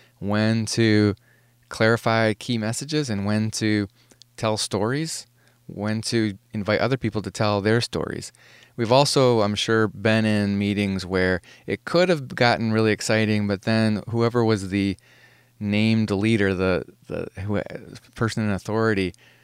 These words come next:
started to just, uh, do too much talking and run the whole meeting, I guess.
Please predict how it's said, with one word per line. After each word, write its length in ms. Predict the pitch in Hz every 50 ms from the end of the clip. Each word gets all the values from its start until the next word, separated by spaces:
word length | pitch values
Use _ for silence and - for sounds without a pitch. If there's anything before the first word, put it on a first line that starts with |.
| _ _ -
started 460 | - - - 104 104 104 104 101 -
to 260 | - 107 98 95 92
just, 380 | - 104 98 - - - - - -
uh, 180 | - 87 92 85
do 240 | 80 101 113 110 104
too 140 | - - 117
much 220 | 110 104 98 -
talking 540 | - 95 92 98 - - 120 120 117 117 120 - _ _ _ _ _
and 720 | - 98 92 92 92 92 92 90 90 90 90 90 87 82 - _ _ _ _ _ _ _ _ _ _ _ _ _ _ -
run 680 | - - - 92 92 98 101 104 104 104 104 104 101 95 - - - -
the 160 | - 90 85
whole 540 | 82 101 104 104 101 98 98 95 92 90 87 -
meeting, 420 | - 95 101 104 95 85 78 73 71
I 80 | 65
guess. 420 | 69 78 76 71 - - - -